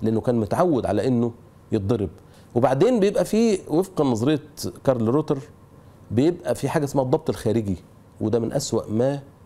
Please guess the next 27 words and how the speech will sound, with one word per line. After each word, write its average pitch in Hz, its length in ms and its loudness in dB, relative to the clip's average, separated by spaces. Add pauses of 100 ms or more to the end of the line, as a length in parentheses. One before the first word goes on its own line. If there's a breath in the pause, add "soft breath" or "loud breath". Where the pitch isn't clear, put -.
(120)
يكون 120 220 -2
في - 120 -4
تربية 110 340 -2
الأبناء 101 380 -2 (120)
أو 160 420 2 (1040)
ال-، 113 340 0
ال-، 107 220 -2
الناس 135 600 -2
اللي 104 200 -2
هم، 120 220 0
آه، 90 460 -2
عندهم 101 320 -2
مشاكل 101 340 -2
في - 60 -10
الصحة - 260 -8
النفسية، 147 360 -2 (680 loud breath)
بيبقى 107 160 0
دايما 127 300 2
عايش 123 160 0
بالضبط 101 340 -2
الخارجي. 95 360 -2
الضبط 131 260 -2
الخارجي 131 360 0
اللي 113 140 0
هي 131 100 0
فكرة 127 380 -2
إيه؟ 117 200 2